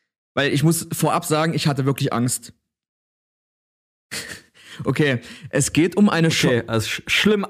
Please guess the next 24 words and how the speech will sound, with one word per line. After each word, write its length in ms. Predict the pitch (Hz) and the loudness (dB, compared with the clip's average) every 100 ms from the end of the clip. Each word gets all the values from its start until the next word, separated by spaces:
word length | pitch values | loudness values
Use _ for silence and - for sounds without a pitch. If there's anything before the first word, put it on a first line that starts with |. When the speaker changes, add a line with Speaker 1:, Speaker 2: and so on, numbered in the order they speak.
| - | -8
Speaker 2:
schlimm 340 | - 226 208 | -2 0 0
Angst. 500 | 135 120 - - - - | 0 -2 -2 -12 -20 -6
Speaker 1:
Ja, 220 | 131 135 | -2 2
eine, 200 | 147 135 | 2 2
eine 160 | 151 143 | 2 4
schlimme 280 | 175 180 | 4 4
Angst. 360 | 143 160 131 - - _ _ _ _ _ | 4 0 0 -6 -18 _ _ _ _ _
Ähm, 420 | 147 143 151 143 135 - | -2 2 2 2 0 0
es 140 | 147 | 0
geht 180 | - 175 | 2 2
um 100 | 208 | 6
eine 100 | 190 | 4
Show. 600 | 160 160 156 226 269 - _ - | 4 2 4 2 0 -10 _ -6
Das 200 | 143 147 | -2 0
war 120 | 156 | 0
bei 80 | 170 | 2
einem 220 | 156 147 | 2 2
Festival, 640 | - 202 - 185 156 170 | 2 2 4 4 4 4
das 180 | 175 - | 2 2
war 280 | 147 151 147 | 0 0 0
wirklich 220 | 156 180 | 2 4
im 120 | 160 | 4
tiefsten 360 | 151 175 160 147 | 4 2 2 0
Sachsen. 640 | 131 160 - 156 208 - | 0 0 0 2 2 -2